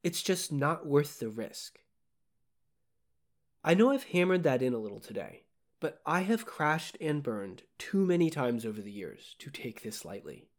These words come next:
No one should have to put up with that kind of turmoil, especially because that stress is so easy to prevent.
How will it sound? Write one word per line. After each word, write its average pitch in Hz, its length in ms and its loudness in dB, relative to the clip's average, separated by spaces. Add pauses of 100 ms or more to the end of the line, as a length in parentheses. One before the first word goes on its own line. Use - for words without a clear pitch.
(640)
No 151 260 8
one 165 240 4
should 156 180 -6
have 135 220 -2
to 131 80 -4
put 120 180 -6
up - 340 -8
with 123 200 -8
that 110 200 -4
kind 107 200 -10
of 95 100 -14
turmoil, 85 460 -12 (580)
especially 196 480 -2
because 240 300 0
that 151 240 -2
stress - 680 -4 (100)
is 143 160 -10
so 165 680 4
easy 139 400 -2
to 120 200 -8
prevent. 107 540 -10